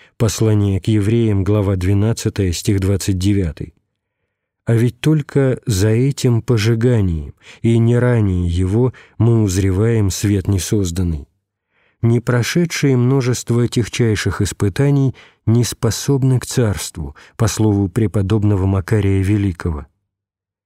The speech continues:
Немногие, вполне приобретшие совершенную любовь к Богу,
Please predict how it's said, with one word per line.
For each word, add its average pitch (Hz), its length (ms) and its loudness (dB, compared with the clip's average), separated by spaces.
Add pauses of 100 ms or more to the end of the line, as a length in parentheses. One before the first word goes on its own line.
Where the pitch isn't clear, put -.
(500)
Немногие, 117 960 2
вполне 117 580 0
приобретшие 107 1000 0
совершенную 101 960 0
любовь 98 480 -2
к 90 140 -4
Богу, 95 520 -2